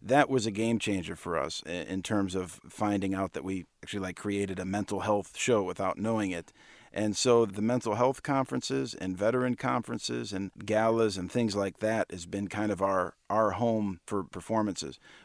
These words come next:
But certainly, especially with the grant from the N E A, we really want to try to bring this to more theaters around the country.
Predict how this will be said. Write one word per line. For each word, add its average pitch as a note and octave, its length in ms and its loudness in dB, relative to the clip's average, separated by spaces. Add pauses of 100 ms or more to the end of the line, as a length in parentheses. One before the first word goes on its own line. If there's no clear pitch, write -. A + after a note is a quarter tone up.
But A2+ 120 2
certainly, B2 420 4
especially A2+ 560 0
with G#2 260 -2
the F2+ 320 -6
grant G2+ 300 -2
from F#2+ 160 -4
the F2+ 60 -2
N G2 160 -2
E G2+ 180 0
A, F#2+ 60 -2
we F#2+ 100 -4
really G#2 280 0
want G2 240 0
to F2 200 -4 (540)
try C#3 220 6
to C3+ 80 8
bring A2 240 2
this G2+ 180 -2
to - 140 -4
more G#2 500 2 (160)
theaters A2+ 580 2
around F#2+ 280 -2
the F2+ 80 -4
country. F2+ 500 -4